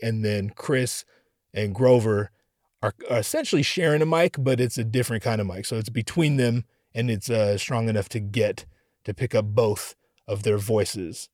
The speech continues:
But with that comes a lot of, uh, uh, background noise, a lot of room noise. So I did my very best to, uh, to clean up the audio. I, I, I, I don't know if you know this about me, but I,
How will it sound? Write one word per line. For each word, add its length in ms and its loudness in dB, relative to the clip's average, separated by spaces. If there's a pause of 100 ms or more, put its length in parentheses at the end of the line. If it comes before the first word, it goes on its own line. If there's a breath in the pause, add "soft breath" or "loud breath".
But 380 2
with 240 2
that 300 2
comes 300 0
a 60 2
lot 240 4
of, 220 -2
uh, 720 -6
uh, 440 -12
background 600 -2
noise, 260 -12
a 40 -8
lot 200 -2
of 160 -4
room 220 0
noise. 320 -4
So 280 4
I 140 2
did 340 0
my 200 2
very 360 4
best 520 0 (400)
to, 380 2
uh, 360 0
to 100 -6
clean 300 0
up 120 -2
the 140 -2
audio. 520 4 (260 soft breath)
I, 100 -4
I, 480 -4 (200)
I, 280 -4
I 40 -2
don't 120 -2
know 80 0
if 120 -4
you 80 -2
know 160 2
this 120 -2
about 260 -4
me, 120 -2
but 220 0
I, 100 -6